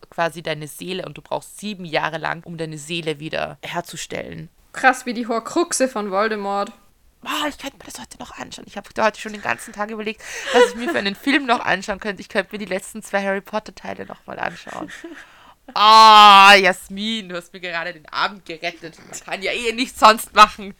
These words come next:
Speaker 1: <laughs>
Speaker 2: Ich werde mir den dritten Teil von To All the Boys I Loved Before anschauen.
Speaker 1: Das ist auch auf meiner Liste. Und Thomas wollte sich's bisher nicht mit mir anschauen.
Speaker 2: Also ich werd's mir heute zu Gemüte führen.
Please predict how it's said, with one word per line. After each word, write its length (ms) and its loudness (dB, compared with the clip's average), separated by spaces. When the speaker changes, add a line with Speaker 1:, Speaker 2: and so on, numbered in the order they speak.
Speaker 1:
<laughs> 80 -14
Speaker 2:
Ich 200 -8
werde 160 -2
mir 80 -4
den 120 -6
dritten 340 -4
Teil 280 -2
von 480 -8
To 160 -14
All 220 -4
the 80 -6
Boys 340 -10
I 140 -4
Loved 440 -10
Before 540 -16
anschauen. 480 -14
Speaker 1:
Das 240 -8
ist 140 -10
auch 200 0
auf 140 -8
meiner 240 -10
Liste. 560 -10
Und 160 -16
Thomas 320 -10
wollte 200 -4
sich's 140 -12
bisher 300 -14
nicht 240 -18
mit 140 -20
mir 140 -10
anschauen. 540 -10
Speaker 2:
Also 180 -14
ich 120 -16
werd's 180 -14
mir 100 -14
heute 240 -12
zu 140 -14
Gemüte 340 -14
führen. 340 -16